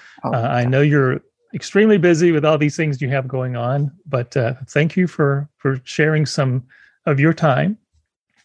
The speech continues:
Speaker 2: And I just wish you best of luck with everything that you're doing.
Speaker 1: You too, my dear. I, I love you and, uh, and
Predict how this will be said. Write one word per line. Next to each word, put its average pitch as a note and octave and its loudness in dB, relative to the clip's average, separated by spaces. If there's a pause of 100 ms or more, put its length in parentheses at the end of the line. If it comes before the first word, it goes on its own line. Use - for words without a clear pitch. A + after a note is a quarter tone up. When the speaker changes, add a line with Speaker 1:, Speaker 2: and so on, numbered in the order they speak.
(140)
Speaker 2:
And C#3+ 2
I B2 2
just A2+ -6
wish B2 -4
you B2 -2
best A#2+ -2
of B2+ -2
luck C#3+ -4
with C3+ -4
everything C#3+ -2
that D3+ -6
you're C#3 -6
doing. D#3+ -8 (600)
Speaker 1:
You F#3 2
too, D3+ 0
my B2 -12
dear. A#2 0 (120)
I, C3 0
I B2 -2
love C3+ -2
you E3 -4 (100)
and, A#2+ -6
uh, A#2 0 (520)
and C3+ 0